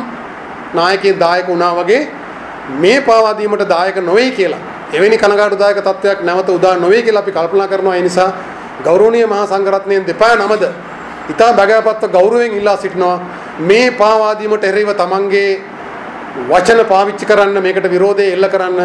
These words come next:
එහෙම නොකළොත් අපිට ආයේ අවස්ථාවක් ලැබෙන්නේ නැහැ මේ ගැන කතා කරන්නවත්. මොකද අපි හිතනවා මේක ඉතිහාසයේ අවසානය කියලා. උන්වහන්සේලාත් මේකට, අ, කට වහගෙන ඉඳලා මේ ගැන කතා නොකර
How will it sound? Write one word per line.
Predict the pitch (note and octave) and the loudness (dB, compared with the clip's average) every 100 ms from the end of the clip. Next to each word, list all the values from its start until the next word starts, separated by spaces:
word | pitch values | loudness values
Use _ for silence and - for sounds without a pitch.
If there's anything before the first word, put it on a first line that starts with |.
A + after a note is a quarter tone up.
| F3+ - - - | -4 -8 -12 -2
එහෙම | F3 A3 G#3+ | 2 4 4
නොකළොත් | G3 F#3+ F#3+ F#3+ - - - - - | 2 2 0 -4 -14 -16 -14 -12 -6
අපිට | D#3 F#3+ | 0 4
ආයේ | F#3+ F#3 F3 | 4 4 0
අවස්ථාවක් | F3 - F3+ F3 E3+ | -2 -2 0 -2 -2
ලැබෙන්නේ | D#3+ F3 E3+ | -2 0 0
නැහැ | F3 E3 | 0 0
මේ | E3 | 0
ගැන | E3 D#3+ | 0 0
කතා | D#3 D#3 | 0 0
කරන්නවත්. | D#3 D#3 D#3+ D#3+ - - - - - | 0 0 0 0 -4 -14 -14 -14 -8
මොකද | D3 E3 | -2 2
අපි | E3 D#3+ | 2 0
හිතනවා | E3 E3 D#3+ | 0 0 0
මේක | D#3 D#3 | -2 -2
ඉතිහාසයේ | D3 D3+ D3 D3 D#3 | -2 0 -2 0 0
අවසානය | D3 D#3+ D#3+ D#3+ | 0 0 -2 -2
කියලා. | C#3+ C#3+ F3 - - - - | -2 -2 -2 -6 -14 -12 -4
උන්වහන්සේලාත් | E3 F#3+ G#3+ G#3 G3 F#3+ F#3 | 2 4 4 2 0 0 -2
මේකට, | F3 F#3 | -2 0
අ, | F#3 F#3 F#3 - - - - - - - D#3 D#3+ E3 E3 D#3+ E3 D#3+ E3 - - - - - - | 0 0 -4 -14 -14 -14 -14 -14 -14 -8 -2 -2 0 -2 -2 -2 -4 -8 -14 -14 -14 -14 -14 -4
කට | E3+ | 0
වහගෙන | F#3+ E3 F3+ F3+ | 2 2 0 0
ඉඳලා | E3+ F3 F#3+ G3 | 2 2 2 -2
මේ | D#3 E3 | -2 -2
ගැන | E3 | 0
කතා | D#3 - F#3 | 0 2 2
නොකර | E3+ D3+ | 0 0